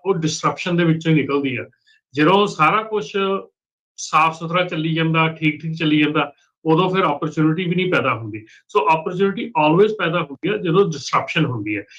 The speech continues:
ਸੋ ਇਹ ਜਿਹੜਾ ਮੌਕਾ ਆ, ਇਸ ਵੇਲੇ ਡਿਸਰਪਸ਼ਨ ਆ, ਡਿਸਰਪਸ਼ਨ ਦੇ ਵਿੱਚ always more opportunities ਪੈਦਾ ਹੁੰਦੀਆਂ। ਔਰ ਜਿਹੜੀ ਗੱਲ ਕੀਤੀ ਗਈ ਆ ਕਿ ਆਪਣੇ ਕੰਟਰੀ ਬਾਰੇ ਸੋਚਣਾ, ਯਾ definitely ਆਪਾਂ ਦੇਖ ਰਹੇ ਹਾਂ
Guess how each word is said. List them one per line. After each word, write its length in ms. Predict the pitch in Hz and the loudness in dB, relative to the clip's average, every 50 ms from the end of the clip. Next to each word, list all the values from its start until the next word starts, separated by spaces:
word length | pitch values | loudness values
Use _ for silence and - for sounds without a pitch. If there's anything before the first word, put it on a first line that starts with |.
| - - - | -20 -18 -10
ਸੋ 260 | - 196 185 - - - | -6 -6 -6 -4 2 4
ਇਹ 240 | 202 190 220 240 220 | 6 6 6 6 4
ਜਿਹੜਾ 160 | 226 220 220 | 2 0 -2
ਮੌਕਾ 340 | 196 175 170 165 - - 170 | -2 -2 -4 -4 -4 -2 -2
ਆ, 300 | 170 185 - - 151 147 | -2 -2 -2 -2 -2 -2
ਇਸ 100 | 143 - - | -2 -2 -2
ਵੇਲੇ 140 | 165 190 202 | -2 -2 -2
ਡਿਸਰਪਸ਼ਨ 640 | 175 156 156 - - - - - - - 190 190 185 | -2 -4 -8 -8 -6 -6 -4 -4 -2 -2 0 0 0
ਆ, 140 | 196 202 196 180 | 0 -2 -2 0
ਡਿਸਰਪਸ਼ਨ 560 | 151 151 151 - 156 143 143 - - 190 185 | 0 0 0 0 0 -2 -2 -2 -4 -4 0
ਦੇ 100 | 190 190 | 0 2
ਵਿੱਚ 260 | 190 180 175 180 170 | 2 2 2 0 0
always 540 | 165 - - 160 160 165 170 170 185 180 180 165 - _ _ _ - 170 131 135 156 | -4 -4 0 2 2 4 4 2 2 2 0 -2 -4 _ _ _ -12 -10 -4 0 4
more 140 | 185 208 208 | 4 6 6
opportunities 600 | 180 165 - 165 160 - 165 156 170 190 165 - | 4 2 -2 -6 -10 -8 -8 -8 -8 -8 -10 -10
ਪੈਦਾ 200 | - 131 123 139 131 | -10 -8 -6 -6 -6
ਹੁੰਦੀਆਂ। 300 | 127 127 135 143 185 208 - _ - - _ - _ _ - - - | -8 -8 -6 -6 -6 -6 -6 _ -20 -20 _ -20 _ _ -20 -6 2
ਔਰ 400 | 180 180 185 196 202 185 196 180 - - 160 | 4 6 6 6 6 4 -2 -6 -10 -10 -6
ਜਿਹੜੀ 300 | 156 160 175 208 214 190 | -2 -2 0 0 0 0
ਗੱਲ 300 | 190 185 185 185 190 196 | 0 0 0 0 -2 -4
ਕੀਤੀ 320 | 185 - 175 165 165 190 180 | -6 -8 -10 -8 -6 -2 0
ਗਈ 160 | 180 185 190 185 | 2 4 4 4
ਆ 40 | 180 | 4
ਕਿ 280 | 175 175 196 - - - - | 2 0 -4 -6 -6 -2 0
ਆਪਣੇ 340 | 147 147 - - 175 190 | 0 0 0 -2 -2 -2
ਕੰਟਰੀ 340 | 180 185 170 165 165 175 175 | 0 2 0 2 2 2 2
ਬਾਰੇ 240 | 165 165 160 165 160 | 2 4 4 4 4
ਸੋਚਣਾ, 440 | 160 160 151 151 - 156 156 156 156 - - - - - _ _ - 226 | 2 0 -2 -4 -4 -4 -4 -4 -4 -6 -16 -20 -20 -20 _ _ 0 2
ਯਾ 100 | 240 233 | 2 2
definitely 680 | - 151 165 180 180 196 214 214 202 202 196 180 180 170 | 2 2 0 0 0 0 0 -2 -2 -2 -2 -4 -2 -2
ਆਪਾਂ 260 | 160 160 - 202 190 | -2 0 2 0 2
ਦੇਖ 220 | 165 180 185 180 196 | 2 2 0 0 0
ਰਹੇ 180 | 214 214 202 | -2 -2 -2
ਹਾਂ 100 | 180 165 | -4 -6